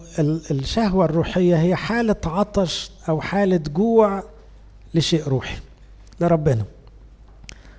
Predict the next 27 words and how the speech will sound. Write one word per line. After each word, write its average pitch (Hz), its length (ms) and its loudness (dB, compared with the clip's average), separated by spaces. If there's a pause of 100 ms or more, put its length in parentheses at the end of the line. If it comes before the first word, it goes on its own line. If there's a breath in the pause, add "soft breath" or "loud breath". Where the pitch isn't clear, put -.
(180 loud breath)
عمومًا 175 380 4
الشهوة 160 500 2
الروحية 180 580 0 (520 soft breath)
هي 175 160 4
حالة 202 440 2 (160)
جوع 208 240 4
وعطش، 147 800 0 (440 soft breath)
وده 156 160 2
التعبير 175 460 4
اللي 156 160 2
قاله 165 240 0
المسيح 147 420 0
في - 100 -12
الموعظة 151 440 0
على 147 100 0
الجبل: 180 360 2
"طوبى 220 640 4 (520 loud breath)
للجياع 160 720 4 (300)
والعطاش 139 720 0
للبر". 113 440 -6 (480 soft breath)
مش 226 220 2
يا 196 80 6
بخت 214 360 2
الذين 175 420 4
يبحثون 165 680 2
عن 127 200 -2
البر، 117 500 -2